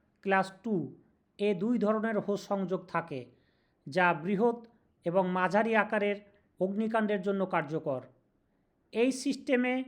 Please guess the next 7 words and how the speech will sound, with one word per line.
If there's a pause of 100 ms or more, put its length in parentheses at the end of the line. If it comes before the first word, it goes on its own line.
(540)
এমন
ব্যবস্থা
রয়েছে (480)
যা (240)
প্রশিক্ষিত (100)
অগ্নি
নির্বাপক